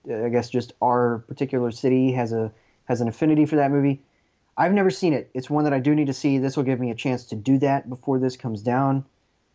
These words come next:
uh, down, it comes down the pipe. Uh, it is a movie that, um,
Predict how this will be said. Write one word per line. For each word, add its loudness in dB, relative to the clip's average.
uh, -2
down, -4
it -8
comes -2
down 0
the -4
pipe. -2
Uh, -2
it 2
is 2
a 0
movie 0
that, -2
um, -2